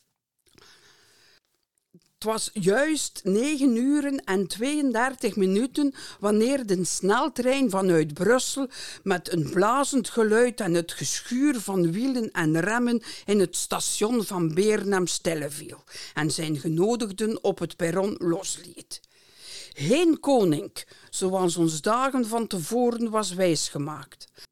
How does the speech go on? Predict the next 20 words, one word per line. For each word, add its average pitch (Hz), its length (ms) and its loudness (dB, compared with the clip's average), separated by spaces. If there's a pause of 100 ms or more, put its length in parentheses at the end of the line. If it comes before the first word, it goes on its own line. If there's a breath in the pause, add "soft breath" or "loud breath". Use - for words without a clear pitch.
(180)
maar 185 260 -2
ernstig 262 720 -2
kijkende 233 540 2
meneren 226 600 2
in 170 200 0
stijf 254 640 -2
zittende 190 600 0
zwarte 175 520 -2
kleren 247 580 -4 (320 loud breath)
die 208 260 -6
op 190 220 2
de 165 200 0
tonen 262 460 2
van 185 240 0
de 160 120 2
Beernemse 214 880 -2
fanfare, 190 800 -4 (880 soft breath)
met 170 260 -4
die 175 120 0
disterbitus, 262 1120 -4